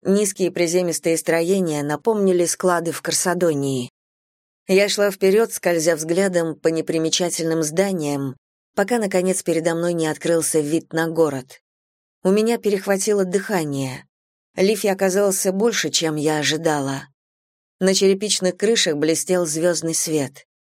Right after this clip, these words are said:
Жилые дома и деловые здания теснились друг к другу. Между ними тянулись узкие извилистые дорожки,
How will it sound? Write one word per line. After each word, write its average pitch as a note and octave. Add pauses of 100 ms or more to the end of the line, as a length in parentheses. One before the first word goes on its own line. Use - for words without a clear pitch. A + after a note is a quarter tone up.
(140)
Жилые F3+
дома F3+
и D#3
деловые D3+
здания D#3
теснились D#3
друг D3
к -
другу. C#3+ (460)
Между G3
ними A3+
тянулись F#3 (100)
узкие F#3+
извилистые F3
дорожки, E3+